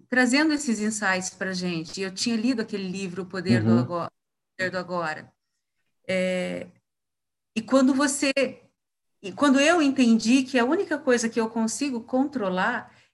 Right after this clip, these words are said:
Speaker 1: é a minha ação diante daquilo que tá acontecendo.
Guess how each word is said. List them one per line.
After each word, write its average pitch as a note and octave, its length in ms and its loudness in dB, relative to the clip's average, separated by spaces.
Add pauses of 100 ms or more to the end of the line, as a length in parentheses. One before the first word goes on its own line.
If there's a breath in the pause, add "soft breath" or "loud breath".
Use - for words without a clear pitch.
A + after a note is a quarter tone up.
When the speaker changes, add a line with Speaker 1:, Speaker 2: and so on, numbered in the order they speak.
(100)
Speaker 1:
é G#3 160 2
a G3+ 80 4
minha D#4 680 2 (220)
ação B3+ 880 -2 (400)
diante B3 400 2
daquilo A#3+ 380 -2
que - 120 -16
tá G3+ 100 -4
acontecendo. F3 880 -8